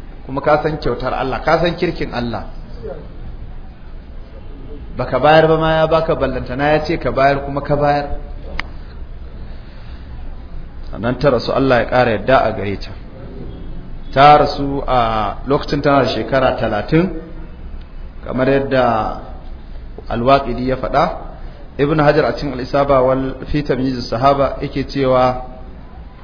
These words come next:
ta rasu cikin aminci, kamar yadda ta rayu cikin aminci. Manzo Allah sallallahu alaihi wasallama shi ya mata sallah. Duk cikin matan Annabi su biyu ne suka caɓa da shi ya musu sallah da kansa.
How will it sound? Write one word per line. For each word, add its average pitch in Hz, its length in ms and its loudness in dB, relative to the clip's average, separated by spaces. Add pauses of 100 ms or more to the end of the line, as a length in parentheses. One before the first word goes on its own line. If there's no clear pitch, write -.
(760)
ta 135 260 6
rasu 123 240 -2
cikin 131 360 -4
aminci, 175 460 4
kamar 131 280 -2
yadda 135 200 0
ta 131 180 4
rayu 120 260 2
cikin 131 340 -6
aminci. 165 560 4 (720)
Manzo 117 220 0
Allah 139 180 8
sallallahu 135 160 -4
alaihi - 80 0
wasallama 131 260 2
shi 131 200 -4
ya 131 80 2
mata 135 240 0
sallah. 143 600 2 (1300)
Duk 156 180 -4
cikin 175 280 -2
matan 165 320 4
Annabi 135 340 -2
su 135 240 -6
biyu 147 220 -4
ne 135 100 0
suka 120 240 -6
caɓa 123 440 0
da 104 60 -4
shi 117 300 -2
ya 117 60 0
musu 117 220 -6
sallah 101 360 -6 (680)
da 113 120 -4
kansa. 107 440 -6